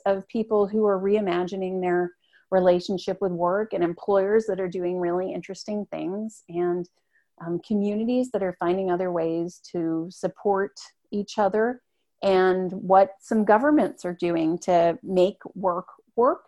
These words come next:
better, because it's so broken right now for so many people. So that's, um, that's what we're doing. We're just tr-, starting to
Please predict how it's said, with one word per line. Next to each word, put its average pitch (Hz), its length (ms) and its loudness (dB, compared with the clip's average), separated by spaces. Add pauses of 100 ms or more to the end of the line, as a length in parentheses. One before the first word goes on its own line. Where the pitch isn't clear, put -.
(120)
better, 180 280 -2
because 202 400 -4
it's - 220 -8
so 220 440 -10
broken 226 580 -8
right 160 240 -10
now 170 260 -8
for 180 100 -18
so 175 200 -6
many 175 240 -4
people. 175 460 -12 (640)
So 202 180 2
that's, 214 460 4
um, 175 440 0 (520)
that's 247 180 6
what 294 80 6
we're 254 140 6
doing. 226 520 2
We're 208 140 0
just 214 240 -6
tr-, 233 140 -4
starting 226 440 2
to 208 320 2